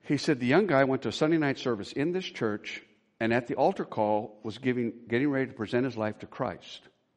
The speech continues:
The invitation was given. And as he's coming forward, there's a apparition, a vision, and that something like an angelic being standing next to the preacher.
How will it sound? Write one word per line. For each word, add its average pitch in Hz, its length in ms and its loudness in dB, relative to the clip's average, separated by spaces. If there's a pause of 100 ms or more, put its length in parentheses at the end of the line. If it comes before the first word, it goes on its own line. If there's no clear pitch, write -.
(260)
The 92 300 -6
invitation 135 460 0
was 131 140 -6
given. 95 340 -10 (840)
And 143 140 6
as 185 180 8
he's 220 160 2
coming 180 320 4
forward, 120 540 0 (180)
there's 131 240 2
a 117 280 4 (200)
apparition, 147 640 4
a 110 80 0
vision, 107 440 2
and 107 160 0
that 123 220 2
something 143 480 2
like 110 180 2
an 107 120 0
angelic 110 640 0
being 131 360 4
standing 123 420 2
next 147 260 -2
to 131 80 -4
the 104 80 -12
preacher. 131 520 -4